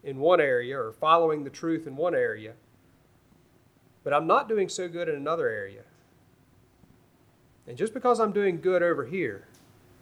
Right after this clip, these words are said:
doesn't mean that what God says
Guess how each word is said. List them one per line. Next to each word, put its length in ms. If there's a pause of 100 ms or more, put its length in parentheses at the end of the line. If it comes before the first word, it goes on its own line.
(480)
doesn't 380
mean 460 (1080)
that 260
what 200
God 300
says 500